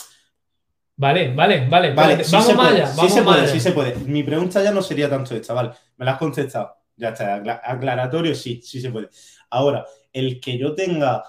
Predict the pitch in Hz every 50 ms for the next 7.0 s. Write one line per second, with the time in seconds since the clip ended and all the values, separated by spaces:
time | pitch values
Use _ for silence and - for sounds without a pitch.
0 | - _ _ _ _ _ 120 117 113 117 147 151 151 143 131 120 107 101 - _
1 | _ _ _ _ _ - 139 131 123 117 113 113 127 131 127 - - 165 165 170
2 | 170 160 170 202 - - _ _ _ _ _ _ _ _ _ _ _ _ _ _
3 | _ - 147 147 147 151 131 139 131 131 139 135 - 139 135 127 - - 131 120
4 | - 127 123 120 120 120 120 123 123 - - 120 123 135 151 151 - - - -
5 | _ _ _ _ _ - 127 127 123 120 113 - - 123 117 113 113 110 98 107
6 | 117 123 135 147 156 151 160 156 156 147 127 131 139 147 156 175 214 285 -